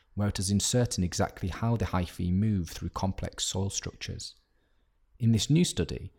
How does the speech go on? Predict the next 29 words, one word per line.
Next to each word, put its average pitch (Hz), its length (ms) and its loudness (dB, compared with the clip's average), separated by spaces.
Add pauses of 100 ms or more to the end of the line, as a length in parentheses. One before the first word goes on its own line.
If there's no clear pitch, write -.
(220)
researchers 120 460 2
created - 400 0
artificial - 580 -2
soil 117 280 2
systems - 420 -2
from 92 160 -2
glass 90 380 -2
and 95 100 0
silicon-based 92 680 0
organic 87 440 -2
polymers 90 540 2
on 90 140 -2
soil - 420 -2
chips. - 540 -8 (520)
Using 117 280 4
a - 20 8
microscope, 110 720 2
they 95 80 0
were 95 60 4
then 98 140 2
able 98 240 2
to - 120 -6
follow 104 280 2
several - 380 -2
species 107 500 -2
across - 320 -4
these 95 220 -2
soil 87 240 0
chips - 420 -8